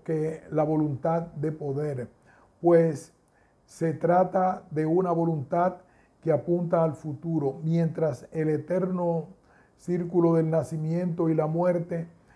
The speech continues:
se encuentra antes de la voluntad, de la intención y los fines.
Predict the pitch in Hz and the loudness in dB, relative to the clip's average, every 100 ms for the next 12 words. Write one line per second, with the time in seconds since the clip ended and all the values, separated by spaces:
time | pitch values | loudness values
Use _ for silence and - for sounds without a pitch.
0 | _ _ 170 165 156 147 170 170 180 170 | _ _ -2 0 0 -2 0 0 0 0
1 | 175 170 - 156 156 143 165 151 139 - | 0 -2 -2 -2 -2 -4 -6 -6 -6 -10
2 | - 143 151 151 147 - - - 147 147 | -14 -8 -4 -4 -6 -10 -14 -6 -2 0
3 | 156 147 127 - 160 147 - _ _ _ | 0 -2 -6 -4 -4 -4 -12 _ _ _
4 | _ - 139 156 156 151 139 151 120 160 | _ -4 0 2 2 -2 -6 -6 -6 0
5 | 175 190 190 190 - _ _ _ _ 165 | 2 2 0 -6 -14 _ _ _ _ -2
6 | 151 143 - 170 165 131 110 - | 0 0 -4 -6 -6 -6 -10 -14